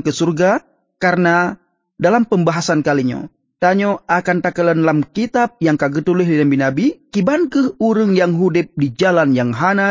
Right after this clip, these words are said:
gelido oleh Allah. Dalam hudip getanyo jino di donyanyo, pukeh tanyo hudip di jalan yang gelido oleh Allah atau sebalik ini baknyan.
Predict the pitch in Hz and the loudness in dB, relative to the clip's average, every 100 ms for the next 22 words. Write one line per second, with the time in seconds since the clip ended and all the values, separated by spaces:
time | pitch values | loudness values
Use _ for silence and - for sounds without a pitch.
0 | 156 147 139 131 123 120 - 151 120 - | 0 0 0 0 -2 -6 -6 -4 -4 -6
1 | - _ _ _ _ _ _ _ _ _ | -14 _ _ _ _ _ _ _ _ _
2 | 202 247 233 233 240 185 208 233 208 226 | 0 2 4 2 0 0 -2 0 2 2
3 | 233 220 220 202 190 160 143 156 320 - | 2 2 2 2 2 2 2 2 -2 -6
4 | _ _ - 302 - 277 - 233 220 220 | _ _ 0 0 2 0 0 0 2 2
5 | 214 196 190 _ _ _ 147 170 165 175 | 2 2 0 _ _ _ -2 0 2 2
6 | 170 165 151 156 156 147 - 147 160 254 | 2 2 2 2 2 0 0 0 0 -2
7 | - - 240 233 233 208 214 196 208 233 | -6 -6 -2 -2 0 0 0 0 0 2
8 | 180 143 | 2 0